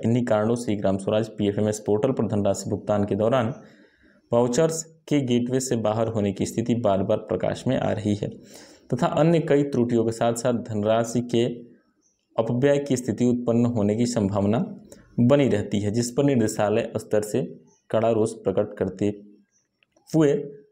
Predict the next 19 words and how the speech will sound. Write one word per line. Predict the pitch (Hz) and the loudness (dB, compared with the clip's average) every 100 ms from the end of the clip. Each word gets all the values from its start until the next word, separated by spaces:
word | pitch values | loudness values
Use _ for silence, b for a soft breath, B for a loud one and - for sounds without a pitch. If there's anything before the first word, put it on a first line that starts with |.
| _ | _
संबंधित | - 131 135 151 | 0 2 2 0
उत्तरदायी | 120 117 104 104 | 0 0 2 0
कर्मचारी | 104 98 98 101 104 | 2 0 0 0 -2
के | 104 | -2
विरुद्ध | 104 113 - | -2 -2 -2
कठोरतम | - - 95 - 123 | -2 0 -2 0 -2
कार्रवाई | 120 98 - 107 127 - - _ _ _ _ _ | 0 0 2 0 0 -6 -20 _ _ _ _ _
किए | - 123 | 2 2
जाने | 117 - 104 104 | 2 2 0 0
के | 104 | 0
निर्देश | 101 107 113 - | 2 2 0 0
दिए | 98 | 0
गए | 123 | 0
हैं। | 101 101 - | -2 -2 -2
इस | 110 - | -2 0
संबंध | 104 123 | 2 2
में | 139 | 2
अधोहस्ताक्षर | 117 98 98 95 95 - 117 | 2 0 -2 -2 -4 -2 -4
द्वारा | 120 117 113 | 0 2 2